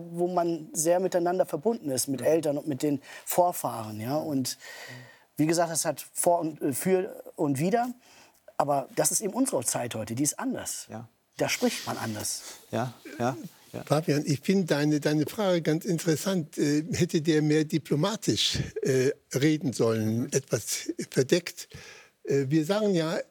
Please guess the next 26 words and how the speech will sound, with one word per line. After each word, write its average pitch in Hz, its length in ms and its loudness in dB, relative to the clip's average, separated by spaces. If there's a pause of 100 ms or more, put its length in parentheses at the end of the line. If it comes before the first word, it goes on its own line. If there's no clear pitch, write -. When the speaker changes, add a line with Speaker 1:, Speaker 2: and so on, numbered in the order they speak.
(280)
Speaker 3:
äh, 143 240 2
die 151 180 2
waren 180 180 2
alle 196 260 2
vom 175 280 2
Heiligen 196 380 2
Geist - 560 -2
beseelt. 151 600 2 (140)
Speaker 2:
Mhm. 123 420 -8
Speaker 3:
Aber 160 200 2
jetzt 180 420 2
plötzlich - 800 -2
zweifeln 170 640 0
wir, 147 180 4
ob 135 160 -2
der 160 120 4
Petrus - 440 0
auch 240 200 -2
vom 147 320 0
Heiligen 135 340 2
Geist - 220 0
Speaker 2:
Ja, 160 200 6
Speaker 3:
beseelt - 240 2
Speaker 2:
ja. 175 140 2
Speaker 3:
war. - 100 0 (460)
Ja, 151 200 4